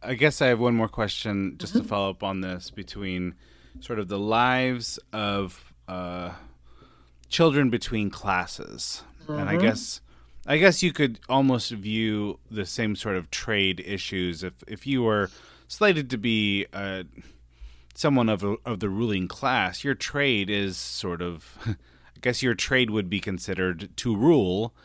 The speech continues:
Speaker 2: Yes.
Speaker 1: And so then that would affect how you are educated and how you're
Speaker 2: Yes.
Speaker 1: trained, right?
Speaker 2: Mm-hmm.
Speaker 1: Um,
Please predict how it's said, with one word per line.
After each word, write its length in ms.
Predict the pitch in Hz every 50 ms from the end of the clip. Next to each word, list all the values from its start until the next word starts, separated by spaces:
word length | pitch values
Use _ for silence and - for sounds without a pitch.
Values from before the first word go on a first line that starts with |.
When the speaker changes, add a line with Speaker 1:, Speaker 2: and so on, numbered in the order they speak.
| - -
Speaker 2:
Yes. 500 | 160 180 - - - - - - - -
Speaker 1:
And 400 | 220 214 104 101 - 98 92 -
so 300 | - - - 127 113 110
then 420 | 107 117 113 110 110 110 110 -
that 420 | 110 98 123 113 113 113 - - - -
would 440 | 120 110 104 101 98 98 90 92 - _ - _ _ - _ - -
affect 420 | - 113 98 - 127 107 95 - -
how 240 | - - 120 117
you 200 | 110 104 101 95
are 100 | 92 90
educated 680 | 87 87 95 85 95 87 - - 92 85 80 87 85 78 -
and 100 | 87 85
how 140 | - - 90
you're 180 | 87 80 78 80
Speaker 2:
Yes. 100 | - -
Speaker 1:
trained, 520 | - 151 143 117 90 78 67 69 71 - -
right? 260 | 71 65 69 73 60 - - - - - - - - - -
Speaker 2:
Mm-hmm. 180 | 170 156 156 170
Speaker 1:
Um, 480 | 214 - 98 95 95 92 92 90 87